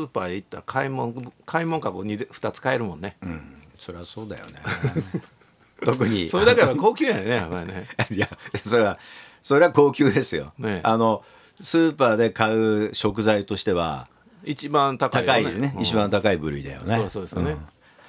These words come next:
Speaker 2: あと、果物で言うと、シャインマスカット。
Speaker 1: シャインマスカットか、メロンかね。
Speaker 2: <laughs> メロン。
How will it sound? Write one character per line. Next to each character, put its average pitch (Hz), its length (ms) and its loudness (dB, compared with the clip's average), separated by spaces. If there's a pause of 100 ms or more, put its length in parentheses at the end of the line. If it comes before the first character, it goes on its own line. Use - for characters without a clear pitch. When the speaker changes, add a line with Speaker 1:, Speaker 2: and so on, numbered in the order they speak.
(100)
Speaker 2:
あ 127 100 0
と、 131 100 0
果 - 200 2 (200)
物 120 220 4
で 98 100 0
言 98 80 2
う - 20 -4
と、 92 120 -2
シ - 120 2
ャ 104 80 2
イ 104 60 -2
ン 101 60 -2
マ 92 100 0
ス - 100 -6
カ 95 80 0
ッ - 20 0
ト。 - 80 -6
Speaker 1:
シ - 40 -8
ャ 107 160 -4
イ - 20 -6
ン 104 60 -8
マ 95 120 -10
ス - 20 -14
カ 113 140 0
ッ - 100 -6
ト - 80 -10
か、 123 420 2 (180)
メ 131 140 0
ロ 117 120 0
ン 101 100 -6
か 95 120 -6
ね。 151 140 -2
Speaker 2:
<laughs> - 40 2
メ 123 120 6
ロ 85 120 0
ン。 - 60 -16